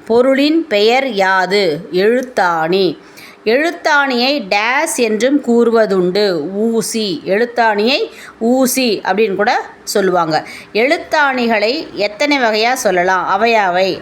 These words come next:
அப்படின்னு பார்க்கணும். வகைகள் எத்தனை? அவையாவைனா மூன்று வகைகள் இருக்கு.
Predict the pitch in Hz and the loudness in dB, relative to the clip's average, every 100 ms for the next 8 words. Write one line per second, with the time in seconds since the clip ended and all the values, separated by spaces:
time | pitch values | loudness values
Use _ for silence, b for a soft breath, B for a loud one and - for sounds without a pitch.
0 | - 180 208 214 190 180 247 202 226 247 | -4 -2 -2 -2 -2 0 0 0 0 0
1 | 233 196 196 208 277 - 202 214 208 196 | 0 0 0 0 0 -2 0 0 2 2
2 | 185 180 247 370 214 247 302 262 214 196 | 0 0 -2 -2 0 2 2 2 0 0
3 | 214 202 165 160 196 190 143 | 0 0 -2 -4 0 0 0